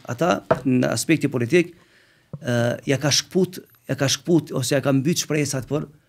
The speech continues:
për të ardhmen së rinie. Dhe kjo rini nuk gjen pasaj argument se me prit të ardhmen me shpresë se është më e mirë se e sotshmja. Pra një është aspekti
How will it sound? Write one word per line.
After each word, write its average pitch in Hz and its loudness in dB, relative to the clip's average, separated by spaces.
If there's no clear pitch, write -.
për 135 0
të 139 4
ardhmen 123 2
së 123 -2
rinie. 104 -6
Dhe 113 -4
kjo 180 8
rini 170 8
nuk 135 6
gjen 160 6
pasaj 160 0
argument 147 2
se 143 0
me 127 4
prit 156 4
të 135 2
ardhmen 147 2
me 123 2
shpresë 151 0
se 139 0
është 139 -4
më 135 4
e 127 4
mirë 131 2
se 131 -2
e 113 -4
sotshmja. - -8
Pra 123 2
një 151 10
është - -8
aspekti 160 4